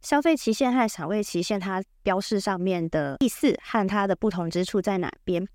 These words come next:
那今天科普到的都是从东京都保健医疗局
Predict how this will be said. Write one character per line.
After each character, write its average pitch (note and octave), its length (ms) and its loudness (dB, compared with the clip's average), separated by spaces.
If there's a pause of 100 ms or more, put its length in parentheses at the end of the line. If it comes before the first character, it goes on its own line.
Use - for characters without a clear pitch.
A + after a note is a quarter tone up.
(300)
那 E4 100 6
今 D#4 180 4
天 D4+ 140 4
科 D4 180 2
普 - 200 -4
到 A3+ 160 4
的 G3+ 80 2
都 G3+ 120 2
是 A3+ 160 2
从 F3 320 -2
东 A3 200 4
京 G#3+ 200 2
都 A3 220 0
保 E3 160 0
健 A3 260 0
医 A#3+ 160 0
疗 G3 220 2
局 D#3 340 -4